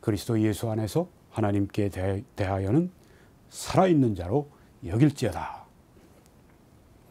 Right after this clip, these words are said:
오늘 이 말씀에서 죄에 대하여는 죽은 자요, 이 말씀만 오늘,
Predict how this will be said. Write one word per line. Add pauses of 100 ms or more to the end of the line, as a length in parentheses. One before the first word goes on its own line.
(340)
오늘
이
말씀에서 (680)
죄에 (680)
대하여는 (560)
죽은
자요, (1300)
이
말씀만
오늘,